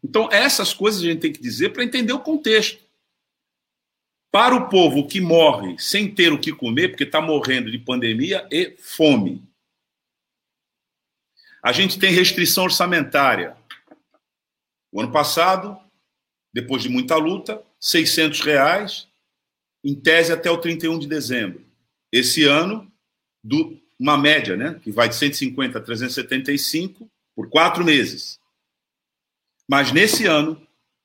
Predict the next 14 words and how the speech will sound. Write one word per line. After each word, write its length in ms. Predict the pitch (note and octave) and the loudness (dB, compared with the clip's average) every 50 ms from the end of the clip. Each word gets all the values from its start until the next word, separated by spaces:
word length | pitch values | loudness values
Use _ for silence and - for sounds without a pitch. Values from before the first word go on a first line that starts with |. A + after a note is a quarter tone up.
| _ _ _ _ _ _ _ _ _ _ _ _ _ _ _ _ _ _ _ _ _ _ _ _ _ _ _ _ _ _ | _ _ _ _ _ _ _ _ _ _ _ _ _ _ _ _ _ _ _ _ _ _ _ _ _ _ _ _ _ _
as 140 | - B2+ A#2+ | -6 -6 -4
Forças 380 | - - F3 E3+ - E3+ D#3+ C#3+ | -4 -4 -4 -4 -2 -4 0 2
Armadas 500 | D3+ D3 C#3+ C#3 C#3+ D3+ D#3 D#3+ E3 D#3 | 2 2 2 2 0 0 0 -2 -4 -6
ficam 300 | - - D#3+ D#3 - D#3+ | -4 -6 -8 -6 -6 -8
com 140 | D3+ D#3 D3 | -8 -8 -6
praticamente 760 | C#3+ D3+ D3 C#3+ - - - B2+ A#2+ B2 B2+ C#3+ C#3+ - - | -4 -4 -4 -4 -4 -4 -6 -4 -4 -2 -4 -4 -6 -8 -8
vinte 160 | B2 C3+ D3+ | -6 -6 -6
e 40 | D3 | -4
cinco 200 | - - D3 - | -6 -8 -10 -10
por 140 | _ D3+ C#3 | _ -6 -6
cento 300 | - - C#3+ C3+ C3+ B2+ | -4 -2 -4 -4 -6 -6
do, 140 | A#2+ A#2 A2+ | -6 -6 -6
desse 300 | A2+ A2 A#2 A2 - A2 | -4 -4 -4 -4 -4 -4
orçamento, 640 | G#2+ - - A2+ A2 A2+ B2+ D3 F3+ F3+ - _ _ | -6 -4 -2 -2 -2 0 0 0 -2 -2 -8 _ _